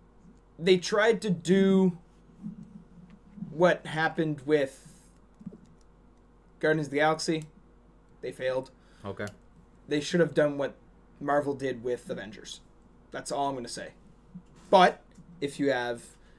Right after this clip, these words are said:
Speaker 1: scene points, free movie tickets, go see it. It's definitely worth it for if you're not paying for it. Or if it's cheap night, you know, it's, it's, it's, if you're expecting an action movie with a lot of action and some jokes,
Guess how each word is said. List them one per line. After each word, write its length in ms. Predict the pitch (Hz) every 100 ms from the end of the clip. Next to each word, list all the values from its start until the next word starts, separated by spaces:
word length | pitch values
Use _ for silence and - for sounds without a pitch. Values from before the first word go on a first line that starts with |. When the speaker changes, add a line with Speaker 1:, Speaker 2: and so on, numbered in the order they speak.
| -
Speaker 1:
scene 400 | - - 208 214
points, 400 | 180 196 196 185
free 200 | - 131
movie 300 | 123 190 196
tickets, 360 | 185 180 185 180
go 140 | -
see 240 | - 202 226
it. 160 | 240 - - -
It's 120 | -
definitely 280 | 147 143 139
worth 200 | 135 135
it 140 | 127 -
for 120 | 120
if 80 | 120
you're 100 | 113
not 100 | 104
paying 200 | 190 202
for 220 | 208 208
it. 100 | 214 - - - - - - - - - - - - -
Or 140 | 175 170
if 80 |
it's 140 | 175 -
cheap 220 | 247 269
night, 240 | 262 269 - - - - - - -
you 80 | -
know, 160 | 277 233
it's, 160 | 240
it's, 240 | 226 180 -
it's, 300 | 214 - - - - - _ _ _ - - -
if 140 | 226
you're 100 | 240
expecting 480 | 214 - 247 240 262
an 80 | 190
action 320 | 175 190 196
movie 220 | 190 190 185
with 140 | 170
a 40 | 151
lot 140 | 156
of 80 | 143
action 360 | 156 156 -
and 80 | 156
some 160 | 147 123
jokes, 480 | - 175 185 -